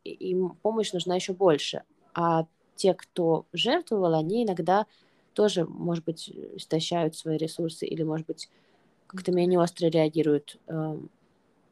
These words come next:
и вот это вот, эм,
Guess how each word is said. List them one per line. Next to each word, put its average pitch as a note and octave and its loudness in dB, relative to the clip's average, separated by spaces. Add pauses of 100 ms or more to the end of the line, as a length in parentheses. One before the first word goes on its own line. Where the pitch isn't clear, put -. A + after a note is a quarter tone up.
(220)
и F#3+ -4
вот F3+ 0
это F#3+ 0
вот, F3 -2 (1600)
эм, G#3 4